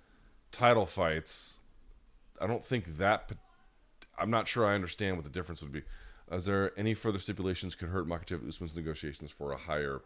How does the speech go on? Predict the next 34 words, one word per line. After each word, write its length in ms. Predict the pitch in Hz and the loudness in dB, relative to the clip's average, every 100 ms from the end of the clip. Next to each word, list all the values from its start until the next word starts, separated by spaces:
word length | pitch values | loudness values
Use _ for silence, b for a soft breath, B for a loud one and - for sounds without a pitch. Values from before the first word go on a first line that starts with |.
| - | -12
payday? 440 | 104 98 92 80 71 | -2 0 0 0 -2
Or 240 | - 98 | -2 -2
could 140 | 107 95 | 0 -2
he 80 | 82 | 0
argue 240 | 82 80 | 0 -2
this 180 | 78 76 | -6 -6
is 80 | 78 | -8
a 60 | |
trade-off 380 | - 85 78 73 | -2 0 0 -2
for 60 | 76 | -6
his 120 | - | -6
clients 400 | 78 71 71 - B B B B B | -4 -4 -4 -10 B B B B B
to 100 | - | -4
enjoy 160 | 98 90 | -2 0
the 100 | 80 | 0
benefit 300 | 76 87 85 | -2 -2 -2
of 60 | 78 | -4
his 100 | - | -4
collective 420 | 85 78 80 71 | -4 -4 -6 -4
bargaining 380 | 78 78 76 76 | -2 -2 -6 -6
power 200 | 80 76 | -4 -4
that 160 | 69 | -6
comes 200 | - 80 | -8 -8
from 120 | 80 76 | -6 -8
representing 400 | 71 76 73 67 | -8 -8 -8 -8
a 80 | 73 | -8
large 320 | 73 71 - | -4 -6 -6
clientele? 420 | - 67 - 78 | -8 -8 -6 -4
I 80 | 73 | -2
think 240 | 110 165 165 | 0 0 2
in 180 | 117 | 0
this 220 | 92 127 - | 2 0 -2
particular 480 | - 104 85 80 | -6 -4 -4 -4
case, 540 | 78 82 76 90 - | -4 -2 -2 -4 -8